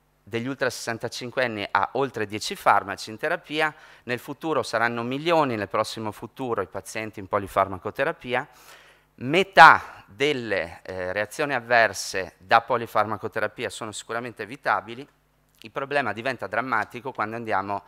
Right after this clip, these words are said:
alla, eh, analisi delle, eh, strutture, degli ospiti delle strutture. Praticamente la totalità degli ospiti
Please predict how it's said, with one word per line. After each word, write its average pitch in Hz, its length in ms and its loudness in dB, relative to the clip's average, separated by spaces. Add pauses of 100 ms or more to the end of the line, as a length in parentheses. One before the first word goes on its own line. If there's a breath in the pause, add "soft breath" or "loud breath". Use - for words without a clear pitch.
(260 soft breath)
alla, 104 640 0
eh, 90 400 -10
analisi 113 680 -2
delle, 110 600 -6
eh, 92 480 -10
strutture, 113 640 -6
degli 95 340 -10 (100)
ospiti 127 520 0
delle 92 160 -6
strutture. 95 500 -8 (240 loud breath)
Praticamente 147 680 -2
la 104 160 2
totalità 147 840 0 (360 loud breath)
degli 123 260 -4
ospiti 117 640 0